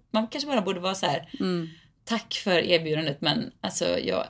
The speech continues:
Speaker 1: det kän-, alltså.
Speaker 2: Men det tycker jag var rätt skönt när pandemin kom, att man slapp, alltså för att som tjej tror jag man, eller kvinna, så är det så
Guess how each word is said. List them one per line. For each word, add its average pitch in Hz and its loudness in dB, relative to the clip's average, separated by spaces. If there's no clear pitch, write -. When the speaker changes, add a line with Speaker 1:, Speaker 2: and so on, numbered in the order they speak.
Speaker 1:
det 180 -6
kän-, - -2
alltså. 196 4
Speaker 2:
Men 240 8
det 233 8
tycker 320 6
jag 277 8
var 240 8
rätt 214 6
skönt 339 4
när 214 6
pandemin 180 4
kom, 160 2
att - 0
man 208 4
slapp, - 0
alltså 220 0
för 240 4
att 233 4
som 233 4
tjej 285 4
tror 269 2
jag 240 6
man, 214 4
eller 202 4
kvinna, 214 2
så 220 2
är 247 4
det 269 2
så - 0